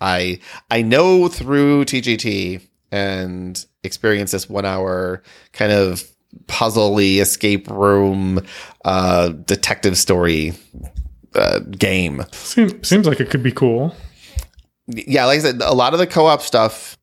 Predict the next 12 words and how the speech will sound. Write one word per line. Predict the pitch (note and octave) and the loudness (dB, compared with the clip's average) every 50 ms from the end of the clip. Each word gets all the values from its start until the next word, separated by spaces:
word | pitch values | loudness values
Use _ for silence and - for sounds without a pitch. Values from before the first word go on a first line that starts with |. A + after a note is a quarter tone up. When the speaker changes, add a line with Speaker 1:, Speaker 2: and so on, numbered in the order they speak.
| _ - - | _ -18 -12
Speaker 1:
you | - A2+ A2 G#2 | -6 -6 -6 -6
t-, | - - - - - - | -6 -6 -6 -6 -4 -2
it's | C3+ A#2+ - | -2 -2 0
hard | - - A2 C3 D#3 | 0 2 2 2 2
to | D#3+ E3 | 0 -2
play | - - A#2+ A#2+ A#2 | 0 0 0 0 0
co-op | - A2 G#2+ G#2 F#2+ - | 2 2 2 2 2 0
stuff, | - - F#2+ F2+ F2+ - - - _ - | 0 0 0 0 0 -4 -12 -18 _ -6
um, | - G#2 F#2 F2+ F2+ F2+ E2 D#2+ D2+ C#2 - _ _ _ - | -2 -2 0 0 -2 -2 -6 -8 -16 -18 -20 _ _ _ -12
turn-based. | - - G2 F2+ E2 - A1+ - - - _ - _ _ _ _ _ _ _ - _ - - - - _ _ _ _ _ - | -4 -4 -2 -2 -2 -6 -8 -10 -12 -14 _ -16 _ _ _ _ _ _ _ -20 _ -20 -20 -20 -20 _ _ _ _ _ -12
Speaker 2:
Right. | - B2 A#2 A2 G#2+ G#2+ A#2 - _ _ _ _ _ _ - | -8 -4 -4 -4 -4 -6 -8 -12 _ _ _ _ _ _ -14
Speaker 1:
Yeah. | G#2 - | -14 -14